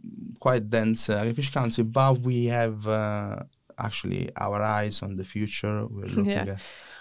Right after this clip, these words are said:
Speaker 2: This week's not gonna be any,
Speaker 1: <laughs>
Speaker 2: uh, any less dense.
Speaker 1: We can say that th-, this is, this could be the last, uh, full week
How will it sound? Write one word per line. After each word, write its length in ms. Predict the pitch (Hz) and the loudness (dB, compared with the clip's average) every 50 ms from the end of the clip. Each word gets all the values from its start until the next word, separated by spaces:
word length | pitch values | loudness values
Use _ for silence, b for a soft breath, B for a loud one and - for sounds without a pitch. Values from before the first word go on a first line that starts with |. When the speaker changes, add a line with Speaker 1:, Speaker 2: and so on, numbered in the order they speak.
| B - | B 2
Speaker 2:
This 200 | 113 - - - | 4 4 6 6
week's 220 | 208 214 208 - | 4 4 4 4
not 120 | 196 196 196 | 2 2 2
gonna 160 | - 196 190 | 2 2 2
be 220 | 190 190 185 185 - | 4 2 2 2 2
any, 400 | - 190 196 190 196 196 190 185 | 2 4 4 4 6 6 4 4
Speaker 1:
<laughs> 80 | 180 180 | 4 2
Speaker 2:
uh, 280 | 180 185 185 185 185 - - - | 2 2 0 0 -2 -4 -2 2
any 140 | 202 202 196 | 4 4 6
less 260 | 190 180 185 - - - | 4 4 4 2 2 2
dense. 480 | - 180 180 190 202 208 - - - B B B B B B - | 2 2 4 6 6 6 6 4 2 B B B B B B 2
Speaker 1:
We 100 | 147 - | 4 6
can 140 | - 349 339 | 6 6 6
say 140 | - 294 180 | 6 6 6
that 160 | 147 131 127 | 6 6 4
th-, 120 | 139 135 123 | 4 4 4
this 200 | 135 156 143 131 | 4 6 6 6
is, 180 | 123 113 110 - - _ _ _ | 6 4 2 0 -4 _ _ _
this 240 | 110 117 135 156 - | 0 4 4 4 4
could 200 | - 127 117 113 113 | 6 4 4 4 6
be 120 | 117 113 | 4 4
the 100 | 110 110 | 6 6
last, 500 | 113 123 123 123 120 - - - - - | 6 6 4 4 2 2 0 0 2 4
uh, 320 | 113 110 107 107 107 104 - - - _ _ _ _ _ _ _ _ _ _ _ _ _ | 4 6 6 4 2 0 -4 -6 -10 _ _ _ _ _ _ _ _ _ _ _ _ _
full 440 | - - - - 127 117 117 113 110 | -8 -4 2 4 6 8 8 6 6
week 420 | 110 107 110 110 104 107 - B | 4 4 2 2 2 0 -2 B